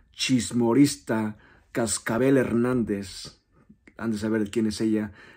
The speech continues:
la famosa que acusó al presidente amlo, el padre de la nueva patria mexicana, diciendo que él era un corrupto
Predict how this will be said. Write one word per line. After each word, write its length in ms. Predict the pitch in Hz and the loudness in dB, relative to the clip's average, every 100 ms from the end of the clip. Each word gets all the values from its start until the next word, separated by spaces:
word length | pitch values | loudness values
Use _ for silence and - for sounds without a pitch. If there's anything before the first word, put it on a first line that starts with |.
| _ | _
la 220 | 120 113 | -4 -4
famosa 640 | 101 120 139 165 - 160 | -2 0 4 2 2 -2
que 260 | - 123 120 | 2 2 2
acusó 540 | 110 - - - 139 | 0 -8 -6 0 2
al 100 | 131 | 2
presidente 680 | 113 104 123 123 123 107 110 | 0 -2 0 0 0 -2 -2
amlo, 460 | 120 127 107 101 98 - - _ | 0 0 0 -2 -8 -20 -20 _
el 180 | 113 110 | -6 -6
padre 580 | - _ 165 175 160 147 | -6 _ 4 6 6 4
de 120 | 127 | 4
la 100 | 120 | 2
nueva 380 | 127 143 135 - | 4 4 4 2
patria 320 | 139 127 123 | -2 2 0
mexicana, 680 | 117 107 101 135 117 110 107 - - - _ _ _ | 0 -4 -4 -4 -2 -4 -8 -18 -20 -20 _ _ _
diciendo 460 | 123 - 156 147 | -2 2 4 2
que 200 | 143 127 - | 4 2 4
él 180 | 139 139 | 4 4
era 100 | 143 | 4
un 120 | 143 | 2
corrupto 600 | 131 120 156 - 110 | 0 0 0 0 -8